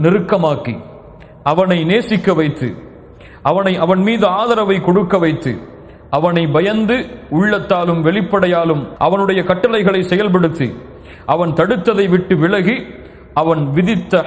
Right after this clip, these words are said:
ஹத்திலே நிலையாக இருந்து, அவனுடைய நேசத்தையும் அவனுடைய பொருத்தத்தையும் தேடுவதுதான் தஸ்கியாவுடைய அசாஸ், அடிப்படை. மீண்டும் சொல்கிறேன், கல்பை, யார் இந்த கல்பை படைத்தானோ, அந்த ரப்புடன் நெருக்கமாக்கி,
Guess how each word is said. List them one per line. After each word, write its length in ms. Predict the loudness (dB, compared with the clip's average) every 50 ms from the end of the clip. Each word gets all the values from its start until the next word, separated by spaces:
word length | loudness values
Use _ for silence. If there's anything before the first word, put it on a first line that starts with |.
| -2
ஹத்திலே 500 | -2 -2 -2 0 0 0 0 2 2 2 0 0 -2
நிலையாக 520 | 0 0 0 2 2 2 2 2 0 0
இருந்து, 400 | 2 2 2 2 2 0 0 0 -2 -2 -6 -12 -18 -20 -20 -20 -20 -12 -4
அவனுடைய 480 | -2 0 0 2 2 2 2 2 2 2
நேசத்தையும் 720 | 2 2 2 0 0 0 -2 -2 0 0 0 0 0 -2 -4 -8 -12 -16 -18 -14 -6
அவனுடைய 480 | -2 0 0 2 2 2 2 2 0 0
பொருத்தத்தையும் 840 | -2 -2 -2 -2 -2 -2 0 -2 -2 -2 -2 -2 -2 -2 -2 -4 -2
தேடுவதுதான் 760 | 0 0 2 2 2 2 2 0 0 2 2 2 2 0 -2 -6 -8 -12 -16 -18 -18 -18 -20 -20 -6 -2
தஸ்கியாவுடைய 800 | -2 -2 -2 -4 -4 -4 0 2 2 2 2 0 0 2 2 2 2 0
அசாஸ், 480 | -2 -4 -2 0 0 0 0 -2 -6 -8 -10 -8 -6
அடிப்படை. 460 | -2 -2 0 0 0 0 -2 -2 -2 -6 -12 -18 -20 -20 -20 -20 -20 -20 -12 -4
மீண்டும் 260 | -2 0 2 2 2
சொல்கிறேன், 440 | 2 2 0 0 0 0 0 -2 -4 -10 -14 -16 -18 -18 -16 -16 -16 -6 -2
கல்பை, 420 | -2 0 0 0 0 2 0 0 -2 -6 -8 -12 -14 -16 -18 -18 -18 -18 -10 -2
யார் 280 | 0 2 2 2 2
இந்த 200 | 0 2 2 2
கல்பை 440 | 2 2 0 0 0 0 0 0 0 0 0
படைத்தானோ, 600 | 0 0 0 0 0 0 0 0 2 2 0 0 0 0
அந்த 180 | 0 2 2 2
ரப்புடன் 460 | 2 2 2 2 2 2 2 2 2
நெருக்கமாக்கி, 680 | 2 2 2 0 0 0 2 2 2 0 0 -4 -6 -8